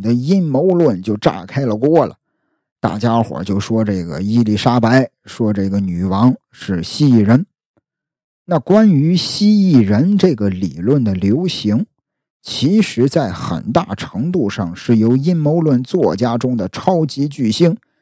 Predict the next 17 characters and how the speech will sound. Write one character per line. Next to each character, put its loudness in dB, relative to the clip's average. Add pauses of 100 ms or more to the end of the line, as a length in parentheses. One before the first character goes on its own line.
叫 2
大 -2
卫· 4
伊 2
克， -4 (680)
是 0
大 -2
卫· 4
伊 0
克 2
给 -14
他 0
推 0
广 -4
开 -2
来 2
的。 -10